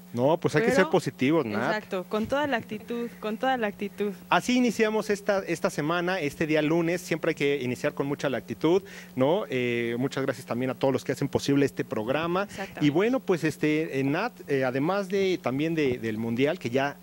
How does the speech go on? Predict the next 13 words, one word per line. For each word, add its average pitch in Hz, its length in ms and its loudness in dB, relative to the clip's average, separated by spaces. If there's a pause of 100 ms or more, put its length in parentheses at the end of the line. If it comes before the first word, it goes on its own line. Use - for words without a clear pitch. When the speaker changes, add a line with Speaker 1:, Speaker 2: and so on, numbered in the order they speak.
Speaker 1:
ya 131 220 0
va 131 80 -2
a 131 80 -2
iniciar 131 500 0
y 131 140 -12
creo - 240 -4
que - 80 -2
todo 143 180 4
el 131 120 2
ambiente 135 580 0
futbolero 123 720 0
ya 131 200 0
se, 135 260 -2